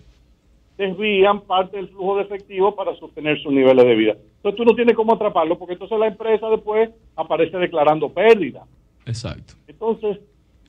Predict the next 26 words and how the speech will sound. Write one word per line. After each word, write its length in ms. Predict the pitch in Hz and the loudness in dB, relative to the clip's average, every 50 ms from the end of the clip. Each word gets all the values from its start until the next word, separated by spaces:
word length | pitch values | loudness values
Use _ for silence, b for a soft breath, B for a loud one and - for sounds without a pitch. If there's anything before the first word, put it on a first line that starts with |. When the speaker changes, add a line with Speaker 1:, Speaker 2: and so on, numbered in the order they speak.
| _ - | _ 0
Speaker 1:
ahí 220 | 165 185 214 233 | 0 2 4 4
es 100 | 247 240 | 2 2
que 140 | 247 247 247 | 0 -2 0
yo 140 | 240 240 226 | 2 2 4
voy, 460 | 220 208 202 196 196 196 202 202 - _ | 4 4 4 4 2 2 0 -2 -6 _
que 80 | - 170 | -14 -10
yo 140 | 165 180 175 | -8 -8 -6
quiero 260 | - 208 208 214 214 | -6 -2 0 2 2
ver 260 | 208 214 208 208 208 208 | 4 4 4 4 4 4
el 120 | 202 185 | 2 -2
diseño 340 | - - - 175 170 175 185 | -4 -10 -14 -12 -8 -4 -2
de 60 | 185 | 2
la 100 | 190 190 | 2 2
reforma 500 | 175 185 185 196 202 208 208 185 165 135 | 2 0 -2 -6 -6 -4 -4 -4 -4 -6
que 80 | - - | -8 -12
se 100 | - - | -6 -2
va 60 | 123 131 | -2 -2
a 60 | 127 | -2
presentar 420 | 127 - 160 170 160 160 170 165 156 | -4 -8 -14 -12 -6 -6 -6 -4 -4
cuando 220 | 147 139 143 147 | -4 -4 -2 -4
se 120 | 143 165 160 | -4 -6 -8
pregunta, 300 | 160 160 160 156 156 151 | -8 -8 -6 -4 0 0
a 40 | 165 | 2
ver 120 | 175 175 | 2 2
si 60 | 214 208 | 0 -2
ese 340 | 202 208 220 214 208 196 | -2 -2 0 0 0 -2